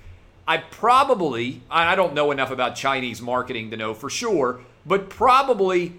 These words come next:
not knowing a word of Mandarin would probably hurt my ability to be marketed as a ping pong star in China.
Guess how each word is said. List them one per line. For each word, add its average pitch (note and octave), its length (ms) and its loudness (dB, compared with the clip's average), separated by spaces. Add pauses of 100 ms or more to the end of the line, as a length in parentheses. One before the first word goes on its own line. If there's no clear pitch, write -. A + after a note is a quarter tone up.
not G3 460 -2
knowing F#3+ 520 0
a D3+ 200 -4
word D#3+ 540 2
of B2+ 260 -4
Mandarin F#3 680 -4 (280)
would E3+ 360 -2
probably G#3+ 720 2
hurt F#3 580 2
my D#3 260 2
ability C3+ 840 -2 (140)
to E3+ 140 -2
be E3 120 -4
marketed D#3 600 0
as C#3 380 -2
a C3+ 180 -4
ping F3 420 -6
pong C#3+ 400 -4
star B2 720 0 (280)
in D3+ 400 -2 (100)
China. A#2 340 -2